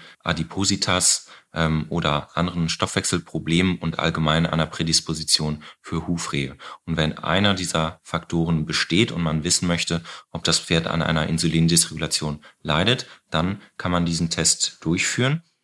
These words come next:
ähm, und der quantifiziert dann, ähm,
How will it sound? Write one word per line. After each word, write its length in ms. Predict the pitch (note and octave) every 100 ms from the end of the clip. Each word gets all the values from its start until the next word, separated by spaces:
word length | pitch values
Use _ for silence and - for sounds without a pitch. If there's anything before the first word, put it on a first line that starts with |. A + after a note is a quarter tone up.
| _ _
ähm, 360 | F2 F2 E2+ E2+
und 220 | E2+ E2+
der 220 | D#2+ E2+ G2+
quantifiziert 840 | - F#2 G2 - E2+ - F#2+ G2+
dann, 220 | F2+ F2+ - - _ -
ähm, 440 | E2+ E2 D#2+ D#2+